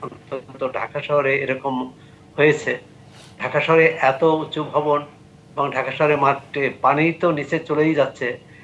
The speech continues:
ঢাকা শহরে মাটি কিন্তু খুব, আহ, কি বলে, শক্ত নয়। এবং বেশিরভাগই হচ্ছে জলাশয় ভ-, হচ্ছে।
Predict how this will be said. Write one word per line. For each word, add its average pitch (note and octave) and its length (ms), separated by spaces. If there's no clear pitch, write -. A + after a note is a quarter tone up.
ঢাকা C#3 200
শহরে F#3 240
মাটি E3+ 420
কিন্তু F3+ 360
খুব, - 520
আহ, B2+ 320
কি - 160
বলে, A2+ 240
শক্ত - 920
নয়। - 480
এবং C3 300
বেশিরভাগই F3 680
হচ্ছে E3 280
জলাশয় D3+ 640
ভ-, D3 260
হচ্ছে। - 340